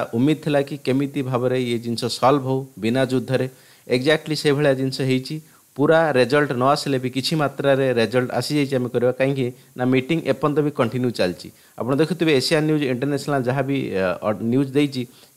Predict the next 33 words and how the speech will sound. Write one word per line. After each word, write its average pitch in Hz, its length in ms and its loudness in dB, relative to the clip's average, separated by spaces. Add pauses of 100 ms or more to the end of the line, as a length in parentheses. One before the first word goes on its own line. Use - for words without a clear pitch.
କି 165 160 0
ଏପର୍ଯ୍ୟନ୍ତ 156 360 -2 (200)
କଣ୍ଟିନ୍ୟୁ 165 400 2
ଚାଲିଛି। 135 340 0
ବଟ୍ 156 240 -2
ହଁ, 135 180 0 (460)
କିଛି 170 280 0
ଜିନିଷ 196 240 -2
ଯେଉଁ 170 160 2
ନ୍ୟୁଜ୍ 151 240 2
ବାହାରକୁ 131 420 2
ଆସୁଛି, - 240 -2
ବହୁତ 131 320 -2
ଇମ୍ପୋର୍ଟାଣ୍ଟ 120 420 -2
ଜିନିଷ, 117 200 -6
ତା 156 220 0
ଉପରେ 120 180 2
ଆମେ 117 120 -2
ଚର୍ଚ୍ଚା 101 240 -6
କରୁଛେ। 85 280 -14 (760)
ଆମ 143 140 0 (120)
ଭାରତ 135 380 0
ତରଫରୁ 151 380 0
ଆମେ 139 140 0
କହିପାରିବା 147 460 2
ହରିନ୍ଦର 151 480 2
ସିଂ 147 260 -4
ଯେଉଁ 131 160 0
ଲେଫ୍ଟନାଣ୍ଟ 135 480 0
ଜେନେରାଲ 127 320 2
ଥିଲେ 120 260 -2 (100)
ନର୍ଦର୍ଣ୍ଣ 120 400 2
ଏରିଆରେ, 107 320 0